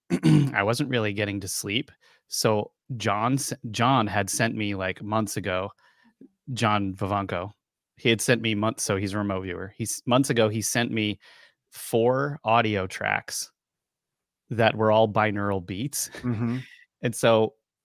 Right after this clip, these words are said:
Speaker 1: for three hours straight today, I listened to binaural beats, and it was mind-blowing.
Speaker 2: Yeah, isn't
Speaker 1: Like,
Speaker 2: it?
Speaker 1: it
Speaker 2: Yeah.
Speaker 1: was like, you,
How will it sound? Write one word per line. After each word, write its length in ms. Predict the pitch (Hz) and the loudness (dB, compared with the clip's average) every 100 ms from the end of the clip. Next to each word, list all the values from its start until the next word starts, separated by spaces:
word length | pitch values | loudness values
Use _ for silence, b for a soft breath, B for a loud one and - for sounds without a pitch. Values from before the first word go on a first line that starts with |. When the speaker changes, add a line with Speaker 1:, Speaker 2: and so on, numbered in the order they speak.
| - | -20
Speaker 1:
for 320 | - 127 113 | -4 2 2
three 500 | 104 - 117 120 123 | 0 -8 -2 -2 0
hours 400 | 113 113 107 107 | 0 0 -2 -4
straight 460 | - 104 101 104 - _ _ _ _ _ _ | -8 -6 -8 -8 -16 _ _ _ _ _ _
today, 460 | 110 101 98 110 _ _ _ _ _ | -6 -4 -4 -6 _ _ _ _ _
I 100 | 120 107 | 2 4
listened 460 | 104 - 104 95 - | 0 -2 -6 -8 -8
to 80 | - | -8
binaural 540 | 101 98 98 98 95 | -4 -4 -4 -4 -6
beats, 360 | 92 101 127 - 127 | -6 -8 -8 -8 -6
and 140 | 104 | -4
it 100 | 101 | -4
was 300 | 101 98 95 - _ _ _ _ _ _ _ _ | -4 -4 -8 -16 _ _ _ _ _ _ _ _
mind-blowing. 920 | 101 92 92 95 90 98 90 85 82 _ _ _ | -8 -6 -6 -8 -10 -12 -12 -14 -18 _ _ _
Speaker 2:
Yeah, 260 | 131 160 143 | 2 2 2
isn't 260 | 131 135 156 | -2 -2 0
Speaker 1:
Like, 100 | 208 | 0
Speaker 2:
it? 220 | 202 - _ _ _ _ - | -2 -14 _ _ _ _ 0
Speaker 1:
it 160 | 120 | 2
Speaker 2:
Yeah. 120 | 143 120 | 2 2
Speaker 1:
was 160 | 110 - | 0 -2
like, 420 | 107 104 101 - _ _ _ _ _ _ _ _ - 107 - _ | -2 -2 -4 -12 _ _ _ _ _ _ _ _ -16 -16 -16 _
you, 640 | 120 113 113 107 98 98 | -4 0 0 0 -4 -8